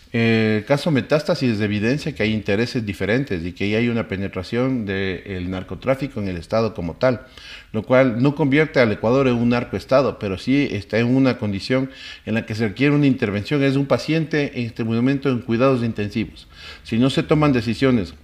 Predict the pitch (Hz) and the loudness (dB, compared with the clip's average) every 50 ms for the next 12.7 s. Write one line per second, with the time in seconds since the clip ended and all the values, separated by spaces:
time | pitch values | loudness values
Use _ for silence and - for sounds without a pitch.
0 | - - 117 - - 117 110 - 151 156 151 123 98 92 98 - - - 98 - | -10 -8 -6 -2 -2 -2 0 2 2 2 4 2 2 0 -4 -8 -10 -12 -8 0
1 | - 131 143 160 139 110 98 95 - - 110 107 113 135 147 160 147 - - 117 | 4 8 8 8 8 6 2 -2 -6 -8 -4 0 2 2 4 2 0 -2 -6 -10
2 | 110 - 110 117 131 147 139 110 95 - - - 117 107 - - - 113 101 110 | -8 -2 4 6 6 6 6 4 0 -4 -6 -6 -6 -6 -6 -6 -6 -6 -4 -4
3 | 107 - - 107 113 131 143 147 147 135 - - 104 101 113 127 139 139 135 - | -6 -4 -4 -2 0 2 2 2 0 -2 -2 -4 -4 0 0 0 0 -2 -4 -6
4 | 120 - - - - - - - 120 120 117 117 - 160 196 190 139 107 92 95 | -10 -10 -12 -20 -20 -12 -6 -2 0 0 0 2 4 4 4 4 2 0 -2 -4
5 | 101 117 - 101 104 101 101 101 98 90 71 95 101 98 113 139 139 - 135 - | -8 -8 -6 -4 -2 0 0 0 0 -2 -2 -2 0 2 2 2 0 -2 -6 -2
6 | - 101 98 95 92 92 - 104 98 104 107 110 120 127 127 - - - - - | -2 -2 0 0 -2 -2 -4 -4 -4 -2 2 2 2 2 2 -2 -8 -20 -20 -20
7 | - - - 156 175 - - 180 170 151 147 147 151 156 143 147 135 139 143 139 | -12 -6 -2 -2 -2 0 0 0 2 4 4 4 2 2 2 0 2 2 0 0
8 | - - 107 98 85 - 107 120 120 110 107 113 113 - 127 120 117 117 123 123 | -2 -2 -4 -2 0 2 4 4 4 4 2 0 -2 -2 -2 -2 0 0 -2 -2
9 | 120 - 110 117 123 127 123 123 123 - - - - - - - 95 98 104 104 | -2 0 0 2 2 2 0 0 -4 -8 -18 -20 -20 -18 -12 -8 -4 -2 -2 0
10 | 104 101 95 95 92 95 90 85 85 92 101 95 98 98 101 101 - - 135 156 | 0 0 -2 -2 -2 -4 -4 -6 -6 -6 -4 -2 -2 -2 -2 0 2 4 4 6
11 | 151 131 107 98 87 - 90 - - 98 90 85 - 90 87 90 92 90 90 90 | 4 4 0 0 -4 -6 -6 -4 -2 -4 -4 -4 -4 -6 -6 -4 -4 -2 -2 -4
12 | 90 92 95 92 92 98 101 98 - 117 127 143 139 - | -4 -4 -4 -4 -4 -4 -4 0 2 4 4 4 4 0